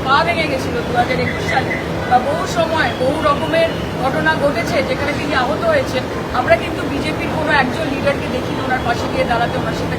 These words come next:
কথা বলতে, ওনার খবর নিতে। এটাই হয়তো তফাৎ যে নামটা মমতা এবং কাজটাও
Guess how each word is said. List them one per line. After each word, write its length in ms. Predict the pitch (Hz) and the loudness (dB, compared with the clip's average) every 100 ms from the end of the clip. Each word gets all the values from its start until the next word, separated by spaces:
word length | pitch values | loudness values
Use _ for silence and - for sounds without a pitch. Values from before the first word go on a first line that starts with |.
| 208 | -2
কথা 140 | 254 254 | -2 -2
বলতে, 160 | 254 262 | 0 0
ওনার 160 | 233 220 220 | -2 -2 -2
খবর 220 | 214 - | -2 -2
নিতে। 200 | 170 - 170 - - - - | -2 -2 -4 -4 -4 -4 0
এটাই 220 | 330 403 370 | 0 4 2
হয়তো 220 | 370 381 320 | 2 0 -2
তফাৎ 300 | - 349 370 - - - - | 0 0 0 -2 -4 -2 -2
যে 80 | 269 | 0
নামটা 320 | 262 262 294 359 | 2 2 4 4
মমতা 360 | 277 269 294 370 339 - | 2 -2 0 -2 -2 -2
এবং 120 | 262 311 294 | -2 -2 0
কাজটাও 400 | 285 - - | 0 2 2